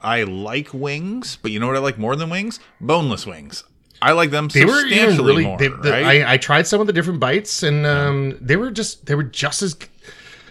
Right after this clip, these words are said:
Speaker 2: uh, it's hard to call 'cause I, I like the experience of eating wings. I just like the
Speaker 1: Yes.
Speaker 2: experience. That's part of it. And I like the heat, and I like the um, I guess the suffering that goes along
Speaker 1: Yeah.
Speaker 2: with extreme heat.
Speaker 1: <laughs> Yeah.
Speaker 2: Like, when your face melts off and you're sweating and, you know, and you have to go deal with it.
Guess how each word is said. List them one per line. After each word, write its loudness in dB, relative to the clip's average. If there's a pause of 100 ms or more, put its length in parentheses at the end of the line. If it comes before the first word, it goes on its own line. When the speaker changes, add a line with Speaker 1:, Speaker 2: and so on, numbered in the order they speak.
(160)
Speaker 2:
uh, 4
it's -2
hard 4
to 0
call 2
'cause -2
I, 2
I 0
like 0
the 0
experience -4
of -8
eating -6
wings. -8
I -8
just -4
like 4
the 0
Speaker 1:
Yes. 0
Speaker 2:
experience. -6
That's -2
part 0
of -10
it. -12
And 2
I 4
like 0
the 0
heat, -4
and -8
I 0
like 0
the 0 (560)
um, -2
I -4
guess 0
the -4
suffering -2
that -2
goes 0
along 2
Speaker 1:
Yeah. 4
Speaker 2:
with 4
extreme 2
heat. 2
Speaker 1:
<laughs> -8
Yeah. -4
Speaker 2:
Like, 4
when 4
your 2
face -2
melts -4
off -2
and -6
you're -8 (120)
sweating 4
and, -6 (280)
you -4
know, -2
and -6 (180)
you 0
have 4
to -4
go 2
deal 0
with 0
it. 0